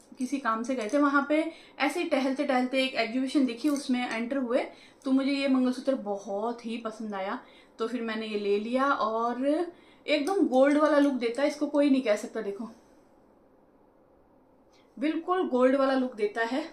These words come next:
तो ये मंगलसूत्र मैंने मुंबई से लिया था, आर्टिफिशियल है। एक बार फिर से clear कर देती हूँ, क्योंकि लोग अगर पूरा video नहीं देखते ना तो फिर वो कन्फ्यूज में रहते हैं। तो जितना भी दिखाने वाली हूँ सब artificial दिखाने वाली हूँ। तो एक है number one ये,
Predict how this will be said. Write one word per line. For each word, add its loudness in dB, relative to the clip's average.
तो -4
ये -4
मंगलसूत्र -4
मैंने -2
मुंबई 0
से -6
लिया -2
था, 0
आर्टिफिशियल 2
है। -2
एक 0
बार 0
फिर -2
से -4
clear 2
कर -2
देती -10
हूँ, -6
क्योंकि -2
लोग -2
अगर -2
पूरा -2
video 0
नहीं -2
देखते -4
ना -6
तो 0
फिर 0
वो -4
कन्फ्यूज 2
में 0
रहते -2
हैं। -4
तो 0
जितना 6
भी 2
दिखाने 2
वाली 2
हूँ 4
सब 2
artificial 2
दिखाने -6
वाली -6
हूँ। -6
तो -10
एक -2
है -4
number -4
one 2
ये, -2